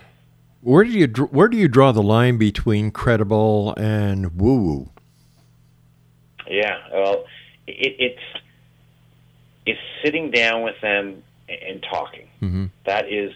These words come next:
Speaker 2: that's the big one, um, and trying to get a, a string of facts together, a statement. Um, you know, the, the, one of the things we have in our, in our field manual, uh, um,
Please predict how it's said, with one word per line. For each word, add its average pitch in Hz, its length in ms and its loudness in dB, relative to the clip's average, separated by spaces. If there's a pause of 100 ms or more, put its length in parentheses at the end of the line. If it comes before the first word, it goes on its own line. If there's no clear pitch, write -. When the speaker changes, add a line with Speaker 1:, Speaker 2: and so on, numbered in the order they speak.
(120)
Speaker 2:
that's 104 300 -4
the 101 80 -4
big 85 240 -8
one, - 160 -20 (720)
um, 85 520 -12
and 87 240 -16
trying 107 600 -4
to 98 120 -12
get 92 320 -4 (380)
a, 80 40 -16
a 80 340 -14 (180)
string 104 280 -6
of 92 160 -2
facts 110 340 -4
together, 110 440 -4 (440)
a - 60 -16 (160)
statement. 110 420 -6 (540)
Um, 85 400 -12
you 101 120 -6
know, 95 80 -2
the, 98 100 -6
the, 98 240 -8 (520)
one 117 140 -2
of 117 40 -2
the 110 140 -6
things 117 160 -2
we 107 160 0
have 107 220 0
in 104 80 0
our, 98 280 0
in 95 120 -6
our 92 200 -2
field 110 220 -2
manual, 95 640 -4
uh, 87 220 -2 (760)
um, 92 640 -4